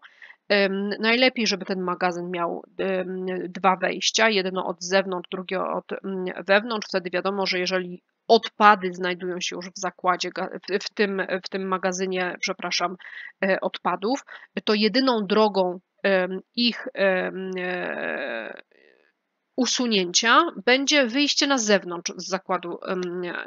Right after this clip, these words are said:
gastronomicznego. Więc, em, układ funkcjonalny w zakładzie gastronomicznym ma być taki, żeby te drogi brudne z czystymi się nie krzyżowały, tak aby nie dopuścić do zanieczyszczenia żywności. Em,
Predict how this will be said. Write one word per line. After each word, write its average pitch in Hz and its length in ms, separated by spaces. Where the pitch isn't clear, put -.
gastronomicznego. 180 840
Więc, 254 300
em, 202 580
układ 285 380
funkcjonalny 233 920
w - 20
zakładzie 202 360
gastronomicznym 202 680
ma 190 120
być 180 220
taki, 226 340
żeby 180 240
te 190 120
drogi 202 400
brudne 196 460
z - 80
czystymi 202 400
się 190 240
nie 208 260
krzyżowały, 180 640
tak 247 420
aby 196 300
nie 214 280
dopuścić 233 640
do 190 100
zanieczyszczenia 180 640
żywności. - 640
Em, 226 540